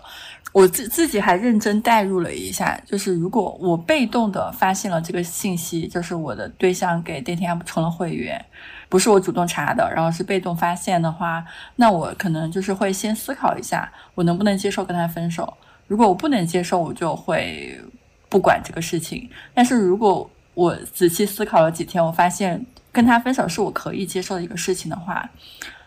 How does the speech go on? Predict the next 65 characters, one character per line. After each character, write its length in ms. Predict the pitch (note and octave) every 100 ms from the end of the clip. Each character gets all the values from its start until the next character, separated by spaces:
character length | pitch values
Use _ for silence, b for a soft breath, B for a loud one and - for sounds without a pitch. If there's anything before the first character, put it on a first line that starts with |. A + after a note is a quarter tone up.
| _
那 120 | C4+
我 120 | A#3
就 100 | E3
会 100 | F#3+
说 220 | F3+ - E3+
出 140 | -
来 120 | -
吧， 80 | - -
这 60 |
个 80 | -
事 160 | E3 -
情。 200 | - - - _ _
因 80 | C#4
为 40 |
我 80 | D#4+
是 140 | G#3+ B3+
觉 100 | F#3+
得 140 | F#3
说， 280 | F#3+ G3 G3 b b b b _ -
对 180 | C#4
方 240 | A3+ A3 G#3+
的 100 | G3
课 280 | - B3 G#3
题 180 | -
让 180 | F3 F#3
对 140 | F#3+ F#3
方 240 | F#3 F3+
解 180 | E3+ -
决， 240 | - - - - _ _ _
就 100 | -
如 140 | G#3+ G#3
果 120 | G#3+
这 140 | B3
不 100 | G#3
是 140 | F3+ A#3+
你 160 | G3+
的 140 | E3 D3
课 200 | - F#3+
题， 320 | - E3+ - - _
不 80 | -
是 140 | F3
你 120 | B3+ E3
的 120 | -
问 180 | F3 E3+
题， 300 | - E3+ -
不 80 | -
是， 340 | F3 A3+ F#3 G3 b b b b b
呃， 180 | - D3+
你 260 | - F3 E3+
的 400 | - E3+ D#3+ - -
那 200 | G3+ F#3+
个， 160 | E3+
你 180 | D#3 F3
就 120 | F3
不 140 | A3 G3
要 140 | A#3
把 160 | A#3+ -
这 120 | F#3
个 60 | F#3
事 160 | G3
情 260 | F#3+ - E3
变 220 | G#3 G3
成 180 | F#3+ E3+
一 140 | E3
个 480 | E3+ F#3+ E3+ - -